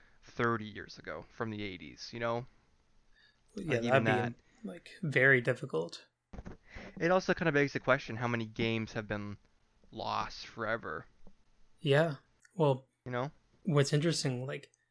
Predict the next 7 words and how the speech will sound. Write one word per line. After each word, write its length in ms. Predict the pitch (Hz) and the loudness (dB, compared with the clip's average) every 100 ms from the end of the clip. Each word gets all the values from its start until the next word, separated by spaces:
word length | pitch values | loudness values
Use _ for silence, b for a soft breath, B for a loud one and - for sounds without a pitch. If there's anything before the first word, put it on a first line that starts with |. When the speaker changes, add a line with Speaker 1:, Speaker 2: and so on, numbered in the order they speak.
| _ | _
Speaker 2:
think 260 | - 156 165 | 4 6 8
about 440 | 196 180 160 151 | 8 8 8 4
today's 720 | - 151 135 127 123 123 - - | 0 2 6 6 4 0 -4 -2
games, 560 | - 131 147 160 - - | 0 0 -2 -6 -6 -2
like 180 | 135 113 | -2 -2
Fortnite, 720 | - 139 127 - 151 156 - - - _ _ _ _ - | -2 0 0 -2 -6 -8 -12 -16 -18 _ _ _ _ -6
um, 560 | 120 120 135 139 147 | -4 -6 -8 -10 -14